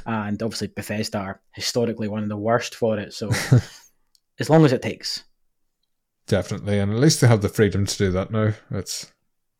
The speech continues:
Speaker 1: Yes.
Speaker 2: 'cause I always get the impression ZeniMax really pushed things out the door, as much as we like to laugh at Bethesda. I mean,
Speaker 1: Yeah,
Speaker 2: Fallout
Speaker 1: they're only as good as the, the
Speaker 2: seventy-six.
Speaker 1: guys in charge of them, aren't they? It's not their
Speaker 2: Yeah.
Speaker 1: individual choice.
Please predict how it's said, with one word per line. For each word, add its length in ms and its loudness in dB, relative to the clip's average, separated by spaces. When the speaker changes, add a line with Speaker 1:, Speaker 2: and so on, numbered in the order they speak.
Speaker 1:
Yes. 400 -10
Speaker 2:
'cause 160 -4
I 60 4
always 220 2
get 200 -2
the 300 0
impression 720 -6
ZeniMax 600 -6
really 320 -4
pushed 340 -6
things 280 -4
out 120 -4
the 60 -8
door, 360 -4
as 200 -4
much 240 -2
as 120 -2
we 80 2
like 160 -2
to 80 -2
laugh 260 -2
at 140 -4
Bethesda. 580 -2
I 60 -16
mean, 220 -6
Speaker 1:
Yeah, 120 4
Speaker 2:
Fallout 180 4
Speaker 1:
they're 100 10
only 160 6
as 120 4
good 120 6
as 160 4
the, 60 6
the 60 6
Speaker 2:
seventy-six. 200 -2
Speaker 1:
guys 260 2
in 180 -6
charge 300 6
of 40 -10
them, 160 -2
aren't 140 2
they? 60 -6
It's 100 -8
not 160 0
their 180 6
Speaker 2:
Yeah. 140 4
Speaker 1:
individual 480 0
choice. 460 -4